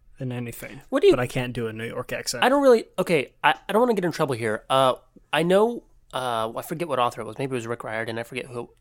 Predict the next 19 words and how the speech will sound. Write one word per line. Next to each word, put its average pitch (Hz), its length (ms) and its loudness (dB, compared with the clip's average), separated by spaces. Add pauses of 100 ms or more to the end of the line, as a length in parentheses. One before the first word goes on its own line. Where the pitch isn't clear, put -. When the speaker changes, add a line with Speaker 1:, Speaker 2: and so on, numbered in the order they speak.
(140)
Speaker 2:
who 123 80 -10
it 120 80 -8
was. 120 140 -10 (340)
S-, - 260 -10 (100)
wrote 147 260 0
a 135 40 0
book, 147 320 2
and 143 80 -4
he 131 40 -2
said 123 180 -4 (100)
Indianians 147 960 0
instead 127 400 -6
of 113 200 -4 (180)
Hoosiers. 165 640 0 (280)
So 143 160 0
I 135 40 4
don't 196 160 4
wanna 190 160 2
say 143 560 0